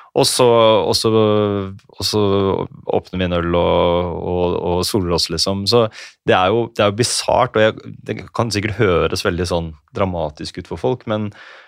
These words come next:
men man, man, eh, man,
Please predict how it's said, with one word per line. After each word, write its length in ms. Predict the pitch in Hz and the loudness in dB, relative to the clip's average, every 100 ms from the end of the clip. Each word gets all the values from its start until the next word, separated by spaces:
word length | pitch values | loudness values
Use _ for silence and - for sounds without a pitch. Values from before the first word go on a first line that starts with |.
| _ 120 | _ -6
men 80 | 117 | -2
man, 160 | 117 113 110 | -2 -4 -4
man, 160 | 120 117 117 113 113 107 143 _ | -4 -4 -6 -8 -10 -14 -20 _
eh, 720 | - - - - - - 57 - - - - - - _ _ - - - - | -14 -10 -10 -10 -10 -10 -10 -12 -16 -20 -20 -18 -20 _ _ -20 -20 -20 -10
man, 240 | - 62 | -8 -8